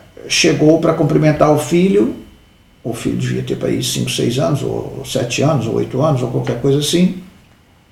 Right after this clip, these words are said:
e o garoto tava brincando no, no telefone, e o pai querendo beijar a criança, abraçar, e oi, olá, não sei o quê, e a criança, "Pera, espera, não quero, espera, espera, espera." E, e, e o pai insistiu algumas vezes.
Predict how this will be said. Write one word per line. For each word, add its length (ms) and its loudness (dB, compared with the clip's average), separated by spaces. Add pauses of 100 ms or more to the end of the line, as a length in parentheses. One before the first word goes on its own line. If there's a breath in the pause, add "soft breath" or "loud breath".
(460)
e 100 2
o 60 6
garoto 360 6
tava 240 4
brincando 440 4
no, 220 4
no 120 2
telefone, 580 4
e 40 2
o 80 2
pai 220 4
querendo 320 2
beijar 340 6
a 40 4
criança, 480 4
abraçar, 680 4
e 180 4
oi, 360 8
olá, 320 4
não 80 4
sei 200 4
o 40 -2
quê, 260 8
e 60 8
a 20 2
criança, 200 -2
"Pera, 260 8
espera, 420 4
não 100 2
quero, 320 4
espera, 300 4
espera, 320 2
espera." 380 -2 (640 loud breath)
E, 160 4
e, 560 4
e 80 8
o 60 8
pai 260 2
insistiu 520 4
algumas 380 6
vezes. 540 -2